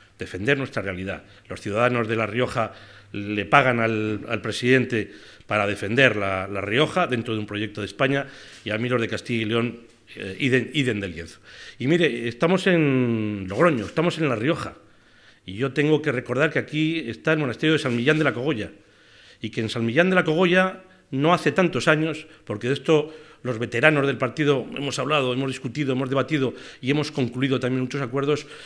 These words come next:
el Partido Popular celebró, bajo la presidencia de quien hoy es además presidente del Gobierno de la Nación, una cumbre en materia de política territorial y en materia de financiación autonómica, donde lo que se dijo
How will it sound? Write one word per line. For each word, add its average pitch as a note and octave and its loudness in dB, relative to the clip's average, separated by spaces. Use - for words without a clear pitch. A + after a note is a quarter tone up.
el A2 -4
Partido C#3+ 2
Popular D#3 2
celebró, D3+ 4
bajo A#2 -8
la A2+ 0
presidencia C#3 2
de A#2+ -4
quien A#2 -2
hoy C#3+ 6
es C3 0
además B2 0
presidente A#2+ -4
del A#2 -2
Gobierno A2 -4
de G#2+ -4
la G#2+ -2
Nación, D#3 0
una C#3+ 2
cumbre F3+ 2
en B2 -4
materia A#2+ 2
de C#3+ 4
política F#3 0
territorial E3+ -4
y A#2+ -2
en A2 -2
materia C#3 2
de D3 4
financiación B2 -2
autonómica, G#2 -6
donde C3+ 4
lo B2 -2
que C3 -4
se C3+ 0
dijo A3+ 2